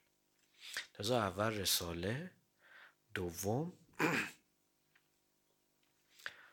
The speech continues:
مفاسد و رذایل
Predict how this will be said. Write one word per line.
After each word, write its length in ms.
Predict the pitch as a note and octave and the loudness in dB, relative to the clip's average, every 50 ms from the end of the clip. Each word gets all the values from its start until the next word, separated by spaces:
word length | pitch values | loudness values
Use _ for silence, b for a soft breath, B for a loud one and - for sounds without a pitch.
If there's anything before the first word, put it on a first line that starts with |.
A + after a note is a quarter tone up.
| B B B B B B B _ _ _ _ _ _ - | B B B B B B B _ _ _ _ _ _ 2
مفاسد 580 | G2+ G2 F#2 - F#2+ F#2 F2+ - - F#2 E2 | 2 4 4 4 2 4 4 4 2 2 0
و 200 | F#2+ F2+ F2+ F2+ - - - | -2 -4 -4 -10 -12 -12 -8
رذایل 720 | F#2+ F2 F#2 F#2+ F2+ F2 F2+ F2 F2 F2 F2 E2 F2 D#2+ | -4 0 0 2 2 2 2 2 4 2 2 2 0 -4